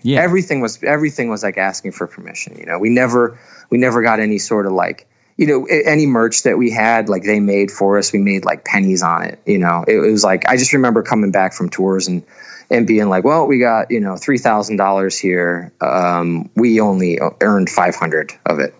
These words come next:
Speaker 2: You know? <laughs> Like,
Speaker 1: Yeah, totally.
Speaker 2: you know, you, we always had to pay them, you know, their cut of it and whatnot. And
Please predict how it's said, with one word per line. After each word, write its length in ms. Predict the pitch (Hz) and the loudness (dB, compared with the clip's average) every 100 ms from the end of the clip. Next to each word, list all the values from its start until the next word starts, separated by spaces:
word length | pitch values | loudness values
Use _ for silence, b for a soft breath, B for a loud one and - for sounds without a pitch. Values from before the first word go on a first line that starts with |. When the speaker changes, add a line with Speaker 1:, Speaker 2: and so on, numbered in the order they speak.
| _ 135 | _ 0
Speaker 2:
You 120 | 139 | 2
know? 180 | 135 185 | 2 2
<laughs> 60 | - | 2
Like, 260 | 220 196 123 | 0 0 2
Speaker 1:
Yeah, 580 | 120 113 107 101 92 95 | 2 2 2 0 -2 -2
totally. 180 | 107 98 | -2 0
Speaker 2:
you 40 | |
know, 60 | 139 | 2
you, 180 | 147 147 | 0 2
we 180 | 160 135 | 2 2
always 300 | 135 139 139 | 2 2 0
had 140 | 139 | -2
to 80 | 123 | -4
pay 280 | - 131 123 | -4 -2 -2
them, 380 | 113 110 110 107 | -2 -4 -6 -6
you 120 | 107 | -4
know, 120 | 98 | -4
their 160 | 98 95 | -4 -4
cut 260 | - 104 101 | 0 0 0
of 120 | 92 | 0
it 260 | 98 92 85 | 0 0 -4
and 100 | 85 | -4
whatnot. 460 | 85 82 82 90 | -2 0 -2 0
And 120 | 98 | -2